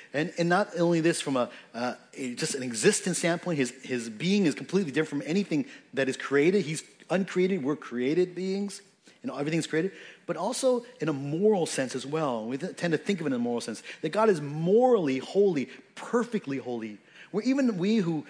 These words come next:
are called saints, holy ones, even we are not technically living perfectly holy lives, are we? We shouldn't be.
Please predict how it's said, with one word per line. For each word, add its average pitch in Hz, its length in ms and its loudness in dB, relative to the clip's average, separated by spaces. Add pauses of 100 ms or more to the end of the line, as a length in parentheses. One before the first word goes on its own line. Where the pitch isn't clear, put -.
(160)
are 139 100 0
called 185 400 0
saints, 175 480 0
holy 180 340 2
ones, 226 440 2 (320)
even 226 260 4
we 233 160 4
are 196 140 4
not 202 280 0 (280)
technically 202 420 2
living 180 340 4 (220)
perfectly 151 380 0
holy 147 260 0
lives, 147 460 0
are 113 100 -4
we? 175 220 -2 (960)
We 110 160 -10
shouldn't 107 240 -6
be. 92 100 -14